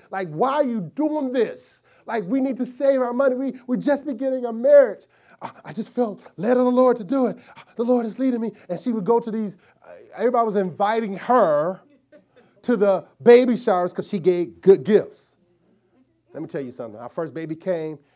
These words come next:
we had four baby showers, and we did not buy a single thing for the first two years because she sowed in a time of prosperity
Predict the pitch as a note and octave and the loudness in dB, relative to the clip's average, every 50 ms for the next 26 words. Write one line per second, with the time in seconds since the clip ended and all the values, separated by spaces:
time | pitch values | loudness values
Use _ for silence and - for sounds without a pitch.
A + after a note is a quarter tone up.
0 | _ _ - C3 C#3 B2+ C#3 B2+ A2 - - - F#3 F#3+ F3+ E3 F3 D#3+ D3+ D#3 | _ _ -16 -14 -12 -10 -10 -10 -10 -10 -2 2 4 4 4 2 -2 -4 -4 -6
1 | - - D3+ B2+ A#2+ A#2 A2+ G#2+ G#2 - _ _ _ _ - A2+ B2 A2+ C#3 C3 | -10 -8 -8 -6 -6 -6 -8 -10 -12 -16 _ _ _ _ -18 -16 -12 -10 -10 -8
2 | C3 C3+ D3 D#3 F3 F3+ F3 D#3 C3+ D3+ C#3+ C#3+ - B2+ B2 - - - - - | -8 -6 -4 -2 0 -2 -2 -2 -4 -2 -2 -2 -4 -8 -16 -16 -16 -16 -14 -6
3 | - G#3 G#3 G#3+ G3+ G3+ G3+ G3 F#3+ - _ _ - A#3 G3 E3 D3 C#3 C#3 - | 0 2 2 2 2 0 0 0 -2 -6 _ _ 0 0 0 0 0 -6 -10 -14
4 | B2+ A2+ - - C#3+ C3+ A#2+ - _ - C#3+ C3+ A#2+ A#2+ A2 F#2+ - _ _ _ | -16 -16 -12 -10 -10 -10 -10 -12 _ -14 -14 -12 -12 -12 -14 -14 -16 _ _ _
5 | _ _ _ _ _ _ _ _ _ _ _ - _ _ - - _ - B2+ B2 | _ _ _ _ _ _ _ _ _ _ _ -20 _ _ -20 -20 _ -20 -20 -14
6 | - D3 B2+ - - - - G#3+ A3+ A3 G#3+ - - C4 B3 A#3 G#3+ F3 C#3+ B2+ | -14 -14 -14 -12 -14 -6 -4 -2 -2 -2 -4 -4 0 2 2 2 2 2 0 0
7 | A#2+ B2 - C3+ C3+ C3 B2+ - - D3+ D#3 D#3+ E3 D#3+ D3+ C3+ - - D#3 C3+ | -2 -4 -8 -10 -12 -12 -14 -12 -12 -8 -6 -6 -6 -4 -6 -8 -10 -8 -8 -8
8 | B2+ - - - F#3+ G#3+ A3 A3 G#3 G3+ G3 | -8 -8 -4 0 2 4 4 4 2 0 -2